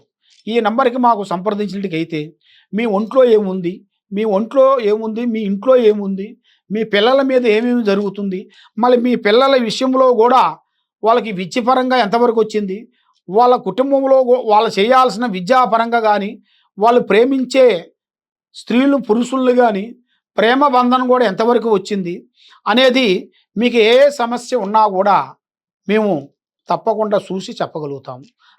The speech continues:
కాబట్టి మీరు చేయాల్సిన పూజా బలము శ్రీ లక్ష్మీ నరసింహస్వామిని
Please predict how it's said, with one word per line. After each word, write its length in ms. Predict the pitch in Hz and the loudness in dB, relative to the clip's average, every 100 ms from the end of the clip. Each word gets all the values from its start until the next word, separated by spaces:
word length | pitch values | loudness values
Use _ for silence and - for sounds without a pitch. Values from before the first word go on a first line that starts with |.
| - | -2
కాబట్టి 440 | 226 240 254 254 208 180 - _ _ 196 | 0 2 0 0 -2 -4 -10 _ _ 0
మీరు 320 | 233 285 294 | 2 2 2
చేయాల్సిన 720 | - 233 277 277 277 - 254 240 | 0 2 4 2 2 -2 -4 -4
పూజా 360 | 220 233 254 254 | -4 0 2 2
బలము 360 | 202 214 214 262 _ _ _ _ | 2 0 -2 -8 _ _ _ _
శ్రీ 160 | - 262 254 | -8 -4 0
లక్ష్మీ 340 | 240 - 277 285 269 | -2 -4 -4 -2 0
నరసింహస్వామిని 1000 | 233 226 240 240 233 - 226 220 214 | -2 -2 0 0 -2 -2 0 0 -2